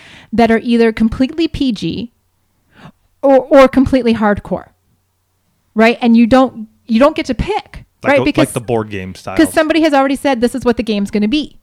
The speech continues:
Speaker 2: Right.
Speaker 1: So my game of love, you fill in your squares. It could be, you know, remove a piece of clothing. It could be do a striptease. It
Speaker 2: Yeah,
Speaker 1: could be
Speaker 2: I mean, some of
Speaker 1: kiss me
Speaker 2: ours.
Speaker 1: here.
Speaker 2: Right. I was
Speaker 1: Y-
Speaker 2: gonna say, what was our, what was our first song?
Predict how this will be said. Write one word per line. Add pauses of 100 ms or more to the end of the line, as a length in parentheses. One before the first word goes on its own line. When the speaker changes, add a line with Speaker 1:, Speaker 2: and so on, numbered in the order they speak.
Speaker 2:
Right. (680)
Speaker 1:
So
my
game
of
love,
you
fill
in
your
squares.
It
could
be, (240)
you
know,
remove
a
piece
of
clothing. (500)
It
could
be
do
a
striptease.
It
Speaker 2:
Yeah,
Speaker 1:
could
be
Speaker 2:
I
mean,
some
of
Speaker 1:
kiss
me
Speaker 2:
ours.
Speaker 1:
here.
Speaker 2:
Right. (640)
I
was
Speaker 1:
Y-
Speaker 2:
gonna
say, (180)
what
was
our,
what
was
our
first
song?